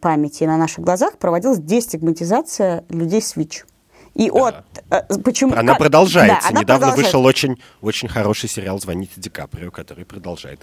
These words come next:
Speaker 2: эту тему, мне кажется.
Speaker 1: Ну, был недавно великолепный фильм, э, про Далласский клуб с Мэтью МакКонахи.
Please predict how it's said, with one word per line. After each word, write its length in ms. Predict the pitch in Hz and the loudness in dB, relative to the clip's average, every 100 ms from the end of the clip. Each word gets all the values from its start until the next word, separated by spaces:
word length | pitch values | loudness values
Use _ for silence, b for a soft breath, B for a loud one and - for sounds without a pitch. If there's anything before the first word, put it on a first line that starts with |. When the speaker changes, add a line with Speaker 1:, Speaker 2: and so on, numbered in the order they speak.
| _ | _
Speaker 2:
эту 80 | - | -20
тему, 280 | 73 64 | -20 -20
мне 120 | 62 - | -20 -20
кажется. 360 | 85 - - | -20 -8 0
Speaker 1:
Ну, 100 | 247 | 2
был 280 | 220 220 180 | 4 2 2
недавно 480 | 165 175 175 151 156 | 2 2 2 2 0
великолепный 600 | 147 143 160 156 - 160 | 0 0 0 0 -2 -6
фильм, 360 | - 156 143 139 | -2 0 0 0
э, 160 | 92 | -4
про 400 | - - 143 123 | -6 -4 -2 -2
Далласский 640 | 160 170 165 156 - - 147 | -2 0 0 -2 -6 -8 -4
клуб 320 | 208 330 - | 0 0 0
с 80 | 240 | -2
Мэтью 280 | 226 - 208 | -2 0 -2
МакКонахи. 500 | 202 208 185 170 | 0 -2 -2 -4